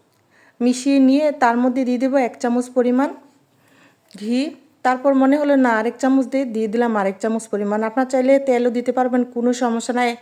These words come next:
এক্ষেত্রে স্বাদের কোনো হেরফের হবে না। তো মিশ্রণটিকে ভালোভাবে মিশিয়ে আমি ছানাটাকে ডলে নিব। এই যে দেখুন, আমার ছানাটা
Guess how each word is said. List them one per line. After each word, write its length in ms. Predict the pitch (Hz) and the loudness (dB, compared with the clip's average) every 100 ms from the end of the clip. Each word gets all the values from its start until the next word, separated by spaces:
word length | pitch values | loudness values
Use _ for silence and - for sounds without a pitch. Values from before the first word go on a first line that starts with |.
| - - - | -16 -20 -6
এক্ষেত্রে 360 | 220 220 240 262 | -4 -2 -2 -4
স্বাদের 360 | 262 233 208 220 | -2 0 0 0
কোনো 200 | 247 254 | 2 2
হেরফের 360 | 233 202 - 226 | 2 -4 -4 -2
হবে 220 | 208 214 | -2 -2
না। 120 | 247 294 - _ _ - _ - | -4 -6 -14 _ _ -20 _ 2
তো 60 | 247 | 4
মিশ্রণটিকে 540 | 240 240 254 254 269 | 4 2 0 0 -2
ভালোভাবে 440 | 247 226 220 233 262 | 0 -2 -2 0 2
মিশিয়ে 440 | 226 226 - 269 | 2 -2 -4 -4
আমি 180 | 233 220 | -2 -2
ছানাটাকে 580 | 226 240 208 202 233 277 349 - _ _ _ _ _ _ _ _ _ - | -2 -4 -4 -4 -4 -4 -4 -8 _ _ _ _ _ _ _ _ _ -2
ডলে 280 | 214 214 220 | 2 2 4
নিব। 160 | 247 214 | 2 2
এই 160 | 202 | 0
যে 140 | 220 247 | 0 2
দেখুন, 320 | 226 233 254 262 - | 0 0 -2 -2 -4
আমার 200 | 208 208 | -4 -4
ছানাটা 440 | - 202 202 226 | -6 -4 -2 -4